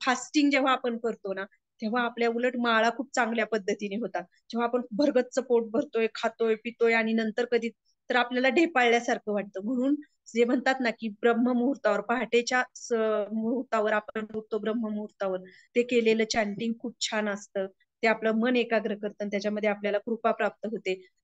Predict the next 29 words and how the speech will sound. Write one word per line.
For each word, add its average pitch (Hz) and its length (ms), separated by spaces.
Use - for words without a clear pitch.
तर 233 100
प्रत्येकाच्या 254 500
रिस्पॉन्सिबिलिटी 247 760
असू 226 240
शकतात 214 380
ह्याच्यामध्ये, 202 540
सगळ्यांची, 214 520
महिलांची 214 420
काही 214 140
कर्तव्य 220 480
असतात, 202 400
सकाळच्या 208 340
ड्युटीज 226 420
असतात, 214 260
त्यामुळे 226 300
शक्य 262 300
होत 254 240
नाही. 208 200
परंतु 240 260
त्याच्यातून 269 540
पण 370 200
जेवढं 302 320
होईल 302 320
तेवढं, 190 320
असं 254 180
नाही 262 120
की 262 100
आपलं 240 260
सगळं 240 320